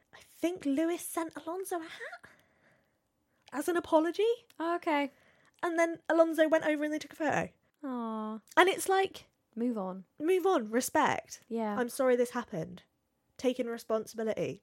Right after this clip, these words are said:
Speaker 1: to being accountable.
Speaker 2: Yeah.
Speaker 1: That's growth. That's what we should be encouraging.
Speaker 2: Exactly.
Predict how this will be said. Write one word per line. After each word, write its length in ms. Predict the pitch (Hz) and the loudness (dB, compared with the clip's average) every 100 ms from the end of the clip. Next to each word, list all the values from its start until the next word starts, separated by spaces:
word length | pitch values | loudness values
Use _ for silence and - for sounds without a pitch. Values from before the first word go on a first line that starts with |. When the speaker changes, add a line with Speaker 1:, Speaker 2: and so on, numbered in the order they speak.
| - | -8
Speaker 1:
to 120 | 233 | -2
being 220 | 226 214 | 2 2
accountable. 640 | 208 - 208 208 180 - - _ _ _ _ - | 0 -4 -6 -4 -6 -6 -8 _ _ _ _ -6
Speaker 2:
Yeah. 260 | 220 190 190 _ _ _ _ _ _ _ _ _ _ | -4 -4 -6 _ _ _ _ _ _ _ _ _ _
Speaker 1:
That's 280 | - 320 427 | -6 -6 -6
growth. 580 | - - 359 494 480 - | -8 -4 -4 -4 -10 -4
That's 200 | 440 440 | -2 -2
what 100 | - | 0
we 80 | 427 | 0
should 100 | 508 | 2
be 100 | 466 440 | 2 2
encouraging. 640 | - 247 453 - 381 180 | 0 -2 0 2 2 2
Speaker 2:
Exactly. 640 | - 208 160 - 156 170 | -2 -6 -6 -6 -8 -8